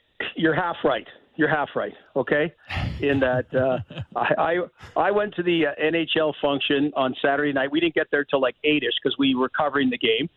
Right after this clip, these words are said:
Speaker 1: and it ended at ten thirty. And then I went back. We were, uh, we were sharing an Airbnb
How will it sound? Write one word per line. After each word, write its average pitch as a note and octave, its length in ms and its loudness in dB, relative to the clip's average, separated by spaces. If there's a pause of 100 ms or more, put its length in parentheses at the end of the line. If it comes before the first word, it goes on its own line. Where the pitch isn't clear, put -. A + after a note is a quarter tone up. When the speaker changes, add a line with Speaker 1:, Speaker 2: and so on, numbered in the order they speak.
(380)
Speaker 1:
and C#3+ 340 2
it E3+ 160 2
ended E3+ 220 0
at D3+ 160 -2
ten D3+ 260 0
thirty. B2+ 460 0 (380)
And C3+ 120 4
then C#3 120 2
I D#3 80 0
went E3 200 0
back. D3 300 0
We D3 100 2
were, C#3+ 300 2
uh, C3 180 -2
we D#3+ 160 0
were F3+ 200 0
sharing F#3+ 260 0
an D#3+ 120 -4
Airbnb D3+ 1000 -2